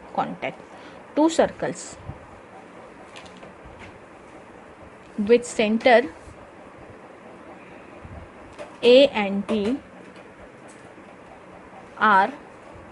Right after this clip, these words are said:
touching each other, are touching each other and C is their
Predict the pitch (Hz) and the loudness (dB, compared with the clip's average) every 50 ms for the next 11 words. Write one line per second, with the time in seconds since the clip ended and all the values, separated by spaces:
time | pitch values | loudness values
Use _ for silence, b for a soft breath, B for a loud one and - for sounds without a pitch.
0 | - - - - - - - - - - - - - - - - - - 233 226 | -20 -20 -20 -20 -20 -20 -20 -20 -20 -20 -20 -20 -20 -20 -20 -14 -4 -2 -2 -2
1 | - - - 311 311 262 170 170 - - 185 170 - 175 170 180 240 285 - - | -2 -2 -2 0 0 0 0 -2 -4 -6 -6 -4 -2 -2 -2 -2 -2 -4 -6 -10
2 | - - - - - - - - - - - - - - - - - - - - | -16 -20 -20 -20 -20 -20 -20 -20 -20 -20 -20 -20 -20 -20 -20 -20 -20 -20 -20 -20
3 | - - - - - - - - - - - - - - - - 185 190 202 - | -20 -20 -20 -20 -20 -20 -20 -20 -20 -20 -20 -20 -20 -16 -8 -6 -4 -4 -6 -6
4 | - 180 170 - - - 247 269 359 - - - - - - - - - - - | -8 -8 -8 -8 -6 -4 -2 -2 -2 -4 -8 -16 -20 -20 -20 -20 -20 -20 -12 -6
5 | 247 240 208 240 - - - - - - - - - - - 269 269 196 - 165 | -4 -2 -2 -2 -4 -8 -14 -18 -18 -20 -20 -20 -20 -6 -4 -2 -2 -2 -2 -2
6 | 139 156 226 285 - - - - - B B B B B B B B B - 233 | -2 -2 -4 -6 -8 -14 -20 -20 -20 B B B B B B B B B 2 2
7 | 240 220 190 165 - - - - - - - - - - - - - - - - | 2 2 2 -2 -8 -14 -20 -20 -20 -20 -20 -20 -20 -20 -20 -20 -20 -20 -20 -20
8 | - - - - - - - - - - - - - - - 302 320 320 - - | -20 -20 -20 -20 -20 -20 -20 -20 -20 -20 -20 -18 -8 -2 0 2 2 2 0 0
9 | 220 220 220 269 311 - - - - - - - - - - - - 202 190 180 | -2 0 0 0 -2 -4 -8 -16 -16 -18 -20 -20 -20 -20 -20 -16 -14 -14 -6 -2
10 | 196 180 165 165 170 185 233 277 | 0 2 2 2 2 2 0 0